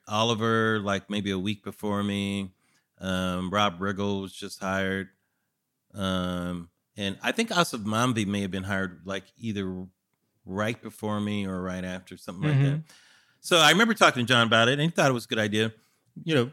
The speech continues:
Speaker 1: that we would try it out. I didn't know what was gonna happen. And so we were trying to figure out, well, what should be my point of view?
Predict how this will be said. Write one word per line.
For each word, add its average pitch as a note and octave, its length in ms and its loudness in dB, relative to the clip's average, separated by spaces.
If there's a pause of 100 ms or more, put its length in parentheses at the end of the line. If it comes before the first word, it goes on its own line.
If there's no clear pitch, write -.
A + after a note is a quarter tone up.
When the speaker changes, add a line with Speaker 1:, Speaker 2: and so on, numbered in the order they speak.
(120)
Speaker 1:
that D3 260 2
we D3 120 4
would B2+ 140 0
try A#2+ 180 8
it A#2 80 8
out. A#2 160 8
I C#3+ 100 4
didn't F3 140 4
know C3 100 4
what B2 140 2
was G#2+ 100 -4
gonna G#2 140 0
happen. G#2 440 -2
And A#2+ 180 -6
so A2 340 0 (840)
we F#3+ 80 -4
were E3+ 80 2
trying C#3+ 240 2
to - 60 -8
figure A#2+ 180 6
out, A#2+ 120 6
well, C3+ 100 2
what D#3+ 200 2
should C#3 140 -10
be C3+ 120 0
my B2 140 0
point A#2 240 -4
of G#2 60 -2
view? A#2+ 420 0